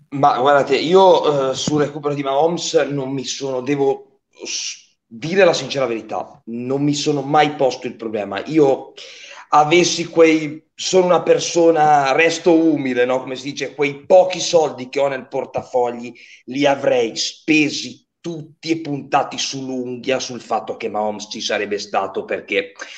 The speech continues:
non, secondo me la discussione sul concussion protocol ha superato l'umana logica. Scusatemi, ma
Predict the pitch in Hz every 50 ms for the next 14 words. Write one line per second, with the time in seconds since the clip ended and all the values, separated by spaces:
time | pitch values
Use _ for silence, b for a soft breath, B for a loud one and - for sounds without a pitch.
0 | B B B 143 B 156 175 185 190 190 190 - - 175 202 202 220 240 202 180
1 | 160 160 156 - - 170 160 - 202 190 175 - - 165 151 147 165 147 - -
2 | 165 156 156 - - 160 147 147 - 151 147 143 - 143 127 - 131 123 120 -
3 | - 127 123 - - - 147 147 147 151 143 135 143 147 147 147 143 143 131 127
4 | 123 123 123 120 120 120 117 113 113 110 104 - - 107 107 - 110 101 - B
5 | B B B B - - - - - 160 160 - 139 123 120 110 - 120 113 113
6 | 113 113 104 104 -